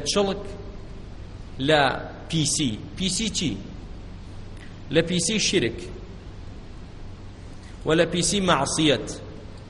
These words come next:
و هەروەها لە پیسی تەکفیر، و لە پیسی تەفرەقە، لەو پیسیانە دڵ پاک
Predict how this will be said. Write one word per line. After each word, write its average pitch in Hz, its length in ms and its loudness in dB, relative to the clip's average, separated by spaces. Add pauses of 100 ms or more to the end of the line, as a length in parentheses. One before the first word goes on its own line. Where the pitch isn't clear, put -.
(1500)
و 139 100 4
هەروەها 165 440 6
لە 147 40 6
پیسی 151 480 0
تەکفیر، 131 500 0 (960)
و 151 100 4
لە 160 80 8
پیسی 156 460 0
تەفرەقە، 139 560 6 (1600)
لەو 180 160 4
پیسیانە 156 640 2 (420)
دڵ 151 160 4
پاک 113 220 2